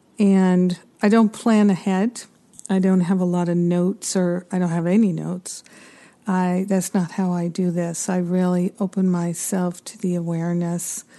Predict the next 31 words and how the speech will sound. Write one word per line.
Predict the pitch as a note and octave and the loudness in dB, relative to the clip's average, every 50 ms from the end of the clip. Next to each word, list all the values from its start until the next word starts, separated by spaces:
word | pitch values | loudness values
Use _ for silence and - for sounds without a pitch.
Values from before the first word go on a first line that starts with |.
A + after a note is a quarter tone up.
| - - - - - _ - - | -20 -20 -20 -20 -20 _ -4 -2
of | G3 F#3 F3 | 0 0 0
spirit, | - - - - F#3+ F3+ F3 F3 F3 E3+ F3 F3+ F3+ - - - - - _ - | -2 -6 -4 -2 0 0 0 0 0 -2 -2 -4 -8 -10 -14 -12 -14 -14 _ -4
and | F#3+ F3+ E3+ E3+ E3+ E3+ E3+ E3+ E3+ E3+ E3+ E3+ E3+ - - _ _ _ _ _ _ _ _ _ _ _ _ - | -2 -2 -2 -2 -2 -2 -2 0 0 0 0 -2 -2 -4 -8 _ _ _ _ _ _ _ _ _ _ _ _ -4
that, | A3 A3 - - - | -4 -4 -4 -2 0
that's | A3 G#3 G#3 - - | 0 0 0 0 -2
so | - - - A3+ G#3+ G#3+ G#3+ A3 G#3 | -4 -2 0 2 4 4 4 2 2
valuable | F3+ E3 F#3+ E3+ F3+ G3+ G3+ F#3+ F3+ F3 E3+ F3 | 2 2 2 2 4 4 2 2 2 0 -2 -2
to | F3 - - G3 | -6 -4 0 2
me. | F#3+ G3 G3+ F#3 F3 E3 E3 | 4 4 4 2 0 -2 -6
It's | F3 - - | -8 -8 -10
fresh | - - G3+ G3 F#3+ - - - | -4 0 0 0 0 0 -4 -8
to | - - - G3+ | -8 -4 -2 0
me. | F#3+ F#3 F#3 F#3+ G3 G3+ G3+ G#3+ G#3+ G#3 - _ _ _ _ - - | 2 4 4 4 4 4 4 2 0 -2 -6 _ _ _ _ -16 -4
It's, | - F#3+ F#3 F3+ F3+ F3+ - - - - - - - _ - - - - - - _ _ _ _ - | -2 0 0 0 -2 -4 -6 -6 -6 -4 -4 -6 -8 _ -20 -20 -20 -20 -20 -20 _ _ _ _ -6
uh, | F#3+ F3+ F3 E3+ F3 F#3 - - - - | -4 -4 -4 -4 -6 -8 -10 -10 -2 -2
a | F#3+ | -2
healing | - - A3+ G#3 G3+ G3 G3 G3 G3 | 0 2 2 4 6 6 6 6 4
experience | F#3+ F3+ - - - - G3 F#3+ F#3 F#3 F3+ F3 - - | 4 2 -2 -6 -2 0 2 2 4 2 2 0 -2 -4
for | - F#3 F3 | -4 -2 0
me | F3 F3+ F#3 G3 G#3+ A3 A3 | 0 2 2 2 2 2 0
to | - - G#3 | -2 -4 -4
be | F3 G3 F#3 F3+ F3 | -2 0 0 0 0
able | F3 E3+ F3 E3+ | 0 -2 -4 -6
to | E3+ - - F3 | -6 -8 -8 -6
share. | - - - F#3+ F3 E3+ D#3+ D#3+ E3 E3+ - _ _ _ _ - - - - - - - _ - | -6 -4 -4 -4 -4 -4 -4 -6 -10 -12 -12 _ _ _ _ -18 -18 -18 -18 -20 -20 -20 _ -2
And | G#3+ G#3 G3+ G3 G3 | 2 4 4 6 4
this | B3 C4+ C#4 - - | 4 2 0 -2 -2
is | C#4+ B3+ A3 - - A3 | -2 -2 -2 -2 0 2
one | G#3+ G#3+ G#3 G#3 | 4 4 4 4
of | G#3 G3+ G3+ G3 G3 F#3+ F#3 - - _ | 4 4 4 2 2 0 -2 -4 -10 _
the | - G3 F#3 F#3 F3+ F3+ | -2 -2 0 0 -2 -2